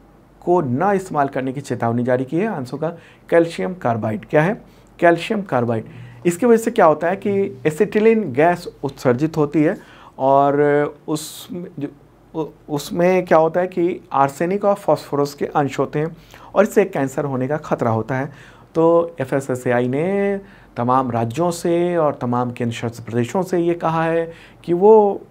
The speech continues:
वहाँ अपने अपने राज्यों में, अपने अपने क्षेत्रों में जो अथॉरिटीज़ हैं, उससे कहे कि कहीं भी कैल्शियम कार्बाइड का इस्तेमाल ना हो,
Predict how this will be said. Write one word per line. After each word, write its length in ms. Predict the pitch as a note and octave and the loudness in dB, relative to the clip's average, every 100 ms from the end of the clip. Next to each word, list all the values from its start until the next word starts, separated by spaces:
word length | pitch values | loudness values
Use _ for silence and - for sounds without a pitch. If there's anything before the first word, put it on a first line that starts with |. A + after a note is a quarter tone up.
| - | -6
वहाँ 180 | C3 D3 | -2 -2
अपने 180 | - C#3 | -2 -4
अपने 260 | C#3 A#2+ | 0 2
राज्यों 320 | A#2 D3+ G3 | 4 2 0
में, 160 | F#3 F3+ | -2 -2
अपने 220 | F3 F3 | -2 -2
अपने 240 | B2 A#2+ A2+ | -4 -2 -4
क्षेत्रों 380 | - F3 G#3+ | -2 2 2
में 300 | G3 F3+ F3+ F3+ - - - - | 2 -2 -4 -8 -20 -20 -20 -2
जो 380 | C#3 D3 C#3+ - - | 2 2 2 -4 -14
अथॉरिटीज़ 600 | A#2+ C3 B2+ G3+ G3+ D#3+ | 0 0 2 0 0 -2
हैं, 280 | D#3 D#3+ - - - - | -4 -4 -10 -20 -20 -8
उससे 260 | D#3 E3+ | -4 -2
कहे 320 | E3 E3+ F#3 G3 | 0 0 2 0
कि 520 | G3 D#3+ E3+ F3 F3+ F3+ - - _ _ - | 2 2 2 0 -4 -12 -20 -20 _ _ 0
कहीं 220 | E3 G3+ | 2 2
भी 420 | F3+ F#3 G3+ - - - - | 2 0 -2 -8 -16 -16 -2
कैल्शियम 360 | D3 C#3+ F3 | -2 0 -6
कार्बाइड 420 | D#3 B2+ C3 C#3 | -6 -2 0 -2
का 100 | C#3 | -2
इस्तेमाल 400 | B2+ B2 B2 B2 | -4 -4 -4 -4
ना 240 | B2 B2 C#3 | -4 -4 -2
हो, 460 | D3+ D#3 E3 F#3 | -4 -4 -4 -6